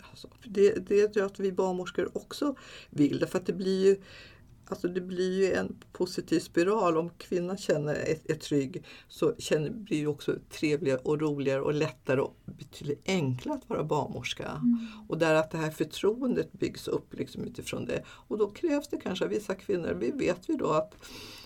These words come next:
Speaker 1: att föda hemma är det som känns tryggast och bäst och att man vet att man, till kvinnor som säger, ja, men jag vill ha kejsarsnitt, det spelar ingen roll, jag har ingen medicinsk anledning till, men jag vill bli, få ett kejsarsnitt.
Speaker 2: Mm.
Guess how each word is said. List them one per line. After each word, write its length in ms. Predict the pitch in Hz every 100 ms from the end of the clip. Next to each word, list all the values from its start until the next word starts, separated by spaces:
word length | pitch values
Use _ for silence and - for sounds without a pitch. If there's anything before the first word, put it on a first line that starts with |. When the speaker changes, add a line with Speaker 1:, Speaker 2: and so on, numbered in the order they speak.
| -
Speaker 1:
att 240 | 247 -
föda 260 | - 151 156
hemma 360 | 165 143 131
är 40 | 139
det 160 | 147 131
som 120 | 131
känns 320 | 131 123 131
tryggast 600 | - - 131 - 131 -
och 80 | -
bäst 340 | 123 127 123 -
och 120 | 113
att 200 | - -
man 160 | -
vet 220 | - 123 -
att 120 | -
man, 100 | - - -
till 160 | 349 -
kvinnor 240 | 240 208
som 320 | 190 185 165
säger, 300 | 190 - - -
ja, 100 | -
men 140 | 214 233
jag 100 | 196
vill 100 | 190
ha 60 |
kejsarsnitt, 600 | 208 - 190 - - 190 196
det 60 |
spelar 220 | - 196 208
ingen 200 | 202 180
roll, 60 |
jag 60 | 185
har 40 |
ingen 260 | 202 202 202
medicinsk 480 | 208 208 - 196 190
anledning 500 | 190 180 180 180 180
till, 140 | - - - -
men 220 | 196 180
jag 240 | 190 175
vill 220 | 170 156 156
bli, 140 | 139
få 180 | - 120
ett 80 | 120
kejsarsnitt. 500 | - - - - - - 254
Speaker 2:
Mm. 220 | 247